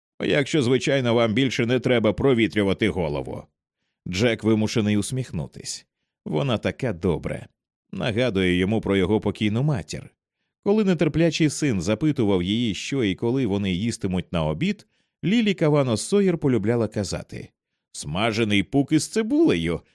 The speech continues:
вітряний пудинг і повітряний соус на десерт. Приходь, будемо їсти, о, е, пів на надцяту".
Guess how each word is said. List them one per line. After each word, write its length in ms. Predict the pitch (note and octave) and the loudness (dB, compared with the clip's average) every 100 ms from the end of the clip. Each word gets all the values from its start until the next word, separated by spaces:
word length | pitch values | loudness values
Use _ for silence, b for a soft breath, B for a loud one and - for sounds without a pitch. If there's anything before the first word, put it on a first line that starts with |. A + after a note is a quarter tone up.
| _ - | _ -2
вітряний 600 | A3+ A#3 G#3 G3+ F3 F3 | 0 2 0 0 0 -2
пудинг 580 | F3+ G#3+ G3 F#3+ F#3 - | 0 0 2 0 0 -2
і 120 | F#3+ | -4
повітряний 600 | F3+ E3 D3 F3 D3+ C3+ A2 | 0 2 0 0 0 0 0
соус 400 | C#3 C#3+ C3+ - | 2 2 2 0
на 100 | G2 | 0
десерт. 540 | F#2 - F#2+ G#2 G#2+ | 0 2 0 0 -2
Приходь, 560 | - F#3+ E3 D#3 G#3 E3+ | -2 0 2 4 2 2
будемо 360 | C#3 D3+ D3+ | 2 2 2
їсти, 540 | B2+ C#3+ E3 - C#3+ - | 0 0 -2 0 0 2
о, 440 | F#2+ A2+ B2 A#2 | 2 4 4 4
е, 220 | G#2+ A#2+ | 4 2
пів 320 | A#2 C3+ F#3+ E3+ | 0 0 0 2
на 440 | D#3+ D#3 D3+ D3+ | 2 4 4 4
надцяту". 680 | D3+ G#2+ - A#2 F2+ F#2 D#2 | 4 0 0 -2 0 -2 -4